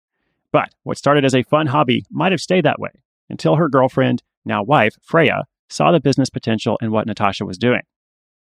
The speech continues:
Freya started asking about numbers and figures. The couple went on a research mission to Whole Foods, where they wrote down how much ice cream products cost and started to work out the feasibility behind creating their own.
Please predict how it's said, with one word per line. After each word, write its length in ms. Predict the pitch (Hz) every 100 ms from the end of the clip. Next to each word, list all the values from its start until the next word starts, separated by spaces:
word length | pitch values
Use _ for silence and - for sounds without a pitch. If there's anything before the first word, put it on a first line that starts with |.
| _ _ _
Freya 200 | 180 220
started 280 | - 180 151
asking 400 | 131 143 156 139
about 260 | 117 120
numbers 400 | 113 139 180 160
and 100 | 131
figures. 460 | 135 123 - - - _ _ _ _
The 80 | -
couple 320 | - - 196
went 160 | 160 156
on 100 | 143
a 60 | 123
research 480 | 123 156 165 147
mission 320 | 127 131 131 123
to 80 |
Whole 240 | 117 131 131
Foods, 480 | - 135 - - - _
where 120 | 110
they 100 | 104
wrote 220 | 113 143
down 180 | 139 127
how 160 | 120
much 180 | 175 160 -
ice 140 | 135
cream 180 | - 135
products 320 | - 123 -
cost 400 | - 92 110 - - _ _
and 120 | 113
started 180 | - 196
to 40 | 147
work 160 | 165
out 140 | 156 147
the 80 | 123
feasibility 580 | 139 131 127 123 -
behind 380 | 110 110 117 120
creating 300 | - 110 113
their 120 | 104
own. 200 | 117 151